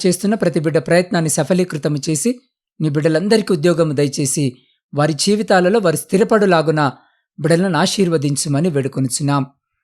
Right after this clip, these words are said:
దేవా, వివాహాలు జరిగి సంవత్సరాలు గడుస్తున్నా, గర్భఫలంలో లేక కన్నీటితో మీ వైపు చూస్తున్న ప్రతి గర్భాన్ని రాత్రి తెరిచి, బిడ్డల దుఃఖాన్ని సంతోషముగా మార్చమని వేడుకొనుచున్నాం.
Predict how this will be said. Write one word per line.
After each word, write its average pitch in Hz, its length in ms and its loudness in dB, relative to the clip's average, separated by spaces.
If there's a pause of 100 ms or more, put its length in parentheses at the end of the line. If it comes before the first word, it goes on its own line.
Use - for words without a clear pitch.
(140)
దేవా, 143 240 2
వివాహాలు 143 540 0
జరిగి 151 380 0 (360)
సంవత్సరాలు 175 640 2
గడుస్తున్నా, 156 520 0 (400)
గర్భఫలంలో 202 680 2
లేక 180 280 0
కన్నీటితో 202 600 0
మీ 170 160 2
వైపు 214 280 2
చూస్తున్న 170 500 -2 (580)
ప్రతి 214 240 2
గర్భాన్ని 175 440 2
రాత్రి 185 400 2
తెరిచి, 156 380 -2 (460)
బిడ్డల 156 240 2
దుఃఖాన్ని 175 440 0
సంతోషముగా 180 720 0
మార్చమని 143 600 -2
వేడుకొనుచున్నాం. 139 720 -2